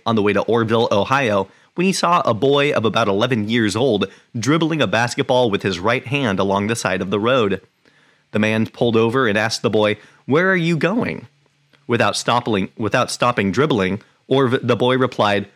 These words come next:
"I'm going to Orrville." "Do you know that Orrville is ten miles away?" the man asked, and the boy replied, "Yes." The man said, "What are you going to do when you get there?" And the boy replied,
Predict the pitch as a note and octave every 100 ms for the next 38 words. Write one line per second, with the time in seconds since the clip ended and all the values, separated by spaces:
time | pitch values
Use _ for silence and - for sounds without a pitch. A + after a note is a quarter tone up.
0 | _ - D#3+ A2 G#2 A#2 C3+ D#3 A2+ F2+
1 | - _ _ _ _ _ _ _ A2 C#3
2 | C3 A2+ B2 A2 - A#2+ B2 D3 A2+ F2
3 | - C3+ C3+ G#2+ A#2+ G#2 F#2 F2+ F#2 A#2
4 | E3+ - G2+ G#2 G#2+ A#2 C#3+ - - _
5 | - B2+ A2+ C3 C3 B2 C3+ B2+ A2+ D3
6 | A2+ - - - _ _ _ _ - _
7 | _ G#2 G#2+ G#2+ - A2 G#2 - - C#3
8 | A3+ A3+ F3+ F#3 F3+ C3+ C3 C#3+ D3+ C#3+
9 | A3+ - F#2 F2 E2+ _ _ C#3 B2+ A2
10 | B2 B2+ B2+ - A2+ A2 A2